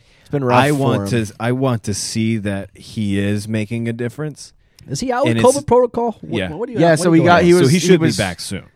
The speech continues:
Speaker 1: He was sick. Non. He, it's been three days since they, he went into protocol. He's got two days left. Uh, assuming he tests negative again.
Speaker 2: <laughs> Yeah.
Speaker 1: Um,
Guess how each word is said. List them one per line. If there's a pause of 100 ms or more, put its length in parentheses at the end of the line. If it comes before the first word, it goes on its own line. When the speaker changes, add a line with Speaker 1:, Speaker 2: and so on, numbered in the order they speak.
Speaker 1:
He
was
sick.
Non.
He,
it's
been
three
days
since
they,
he
went
into (100)
protocol.
He's
got
two
days
left. (560)
Uh, (260)
assuming
he
tests
negative
again.
Speaker 2:
<laughs>
Yeah. (280)
Speaker 1:
Um,